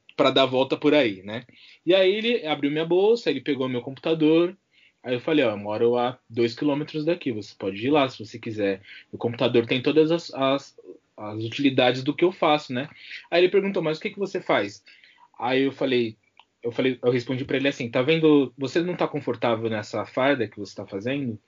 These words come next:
que você tá usando? Não tá legal pra você pegar uma arma, pra você gesticular, pra você andar, caminhar, não, não tá confortável essa roupa?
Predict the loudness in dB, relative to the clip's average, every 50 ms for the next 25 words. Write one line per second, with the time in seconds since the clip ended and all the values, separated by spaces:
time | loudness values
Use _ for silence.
0 | _ _ _ _ -6 -4 -4 -4 -2 0 0 0 2 2 2 2 2 2 2 0
1 | -2 -4 -10 -14 -20 -20 -20 -12 _ 0 0 2 4 4 4 6 6 6 4 4
2 | 2 -2 -2 -4 -12 -6 -6 -2 -2 -2 -2 -2 -2 -2 0 2 4 4 4 4
3 | 2 0 -2 -6 -8 -8 -6 -8 -6 -6 -8 -12 -8 -8 -6 -6 -6 -6 -8 -14
4 | -20 -20 _ -6 -4 -4 -4 -4 -6 -8 -8 -6 -4 -2 0 2 2 4 4 4
5 | 2 0 -2 -6 -8 -8 -10 -8 -8 -8 -8 -6 -6 -4 -4 -4 -4 -4 -6 -8
6 | -8 -6 -4 -4 -2 -2 -2 -2 -2 -2 -4 -6 -8 _ -12 -10 -8 -8 -8 -8
7 | -10 -8 -8 -8 -4 -2 -2 -2 -2 -4 -6 -4 -2 -2 -2 -2 -2 -8 -12 -14